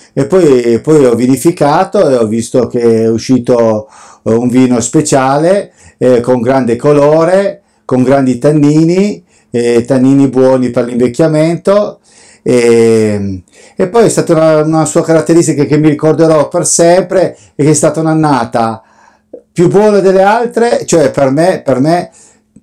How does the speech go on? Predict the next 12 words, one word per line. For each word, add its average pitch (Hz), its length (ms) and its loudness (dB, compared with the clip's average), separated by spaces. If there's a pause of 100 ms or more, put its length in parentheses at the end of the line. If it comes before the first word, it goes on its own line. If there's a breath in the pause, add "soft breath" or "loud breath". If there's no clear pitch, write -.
(340)
più 165 100 -2
buona 196 180 2
delle 196 180 2
altre 247 400 0
e 185 100 0
anche 185 240 -2
abbondante. 107 1000 -4 (320 loud breath)
Cioè 175 140 2
di 180 100 0
solito 185 300 0
si 156 160 -4
dice 123 720 0